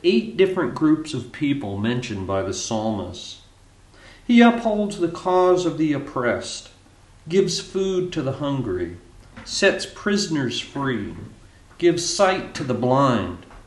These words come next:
lifts up those who are bowed down. The Lord loves the righteous. He watches over the alien.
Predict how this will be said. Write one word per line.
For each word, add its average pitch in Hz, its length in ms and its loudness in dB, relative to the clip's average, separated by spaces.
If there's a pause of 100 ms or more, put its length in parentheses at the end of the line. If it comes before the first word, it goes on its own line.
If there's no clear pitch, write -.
(400)
lifts 233 420 4
up 185 280 0
those 156 420 2
who 135 160 -6
are 127 80 0
bowed 123 460 2
down. 117 480 -2 (720)
The 165 80 2
Lord 180 400 6
loves 160 360 2
the 139 80 -8
righteous. 131 800 -4 (420)
He 160 140 0
watches 165 600 6
over 139 380 0
the 113 200 -6
alien. 113 680 -4